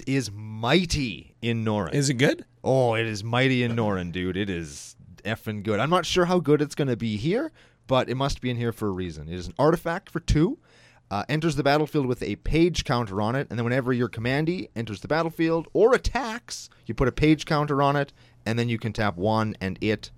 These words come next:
Speaker 1: to remove a page counter and draw a card.
Speaker 2: Boros, draw a card.
Speaker 1: Yes.
Speaker 2: Yeah, it's good.
Speaker 1: Yeah, it's a good card. I mean, it's just, is Gerard gonna come in and attack lots, do you think?
Speaker 2: I don't know.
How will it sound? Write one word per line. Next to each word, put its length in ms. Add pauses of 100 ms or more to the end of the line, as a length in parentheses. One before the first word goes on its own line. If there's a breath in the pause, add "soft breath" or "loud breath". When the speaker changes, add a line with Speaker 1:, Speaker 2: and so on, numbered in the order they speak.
Speaker 1:
to 120
remove 240
a 60
page 260
counter 300
and 160
draw 120
a 40
card. 280
Speaker 2:
Boros, 400
draw 300
a 60
card. 340 (100)
Speaker 1:
Yes. 300 (460)
Speaker 2:
Yeah, 260 (440)
it's 100
good. 260 (480)
Speaker 1:
Yeah, 240
it's 140
a 40
good 180
card. 280 (100)
I 80
mean, 80
it's 100
just, 180 (1000)
is 140 (140)
Gerard 340
gonna 220 (100)
come 220
in 120
and 80
attack 380
lots, 260
do 100
you 60
think? 300 (260 soft breath)
Speaker 2:
I 720
don't 120 (100)
know. 60